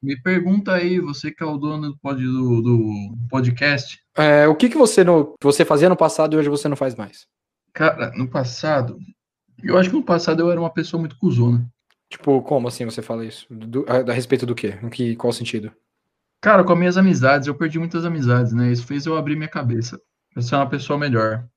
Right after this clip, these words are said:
Speaker 1: Você, você fazia parte do meu grupo de amigos, eu perdi amizade com todos eles, né? Eu fiquei com amizade com um, dois, você e mais um,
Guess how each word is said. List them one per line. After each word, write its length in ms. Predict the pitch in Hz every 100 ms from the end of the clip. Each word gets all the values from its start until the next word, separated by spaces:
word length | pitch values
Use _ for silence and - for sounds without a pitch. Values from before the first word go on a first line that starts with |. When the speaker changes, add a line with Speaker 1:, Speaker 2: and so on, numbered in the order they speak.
| _ _ _
Speaker 1:
Você, 180 | 185 180
você 340 | 135 127 208
fazia 320 | 190 180 156
parte 340 | - 135 147 120
do 60 |
meu 120 | 117
grupo 260 | 113 120 117
de 80 | 110
amigos, 360 | 107 131 120
eu 240 | 117 131 -
perdi 500 | 123 120 127 143 120
amizade 380 | 107 110 120 120
com 320 | 113 104 90 - _ _ _
todos 300 | 131 139 117
eles, 340 | 117 127 120 - _ _ _ _ _ -
né? 380 | 110 110 117 107
Eu 460 | 104 101 90 - 120 - _ _ _
fiquei 360 | 117 120 120 120
com 100 | 120
amizade 320 | 113 117 117
com 120 | 117
um, 180 | 120 131
dois, 280 | 117 123 113
você 300 | 110 - 127
e 60 |
mais 240 | 117 110 113
um, 260 | 135 143